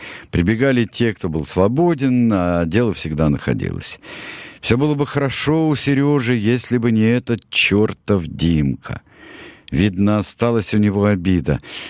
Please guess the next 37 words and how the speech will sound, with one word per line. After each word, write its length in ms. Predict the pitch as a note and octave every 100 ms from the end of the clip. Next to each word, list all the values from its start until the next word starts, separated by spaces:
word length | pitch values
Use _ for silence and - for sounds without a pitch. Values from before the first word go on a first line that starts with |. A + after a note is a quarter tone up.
| - - -
Нельзя 380 | E2 E2+ G#2+
сказать, 400 | A2+ - G2+ A2
чтобы 300 | G#2 - G2
он 100 | G#2
открыто 460 | G#2 - - D3 C3
злился 520 | F#2+ G2+ G#2+ F#2 -
на 140 | F2+ E2+
Серёжу 640 | - F#2 F#2+ G#2 F2 E2+
или 220 | E2 D#2+
не 160 | E2 D#2
замечал 520 | D#2+ D#2+ - B2 A#2
его, 320 | G#2 F2 E2 - - - -
но 280 | D#2 F#2 G2+
лишний 500 | G2+ A#2+ - G2+ G2+
раз 380 | G2 A#2 A2 -
тоже 320 | G#2+ G#2+ F2
не 100 | E2+
взглянет 640 | D#2+ D#2 F2 G2 F#2 E2
и 40 | D#2+
хорошего 440 | E2+ E2 - F2
слова 320 | D2+ F#2+ F#2+
не 100 | F#2
скажет. 480 | E2+ - C2+ G1+ - - - - - - -
Не 120 | G#2+
то, 160 | A2 A2
что 200 | - A2
раньше. 420 | F#2 D#2 - - - _ _ _ _ _ _ -
А 80 | C#2
может 200 | D#2 C#2
быть, 140 | C#2+
Серёже 360 | - C#2 C#2+ B1+
просто 320 | - C#2 -
казалось? 640 | - C#2 E2 F#2+ F2+ - - - _ _ _ _ _ _ - - - - -
Дело 340 | - C#3 D#3+
решил 460 | A#2 G2+ - C3 A2+
сам 340 | - G#2 F#2
Димка. 500 | D#2 D#2 C#2 - A#1+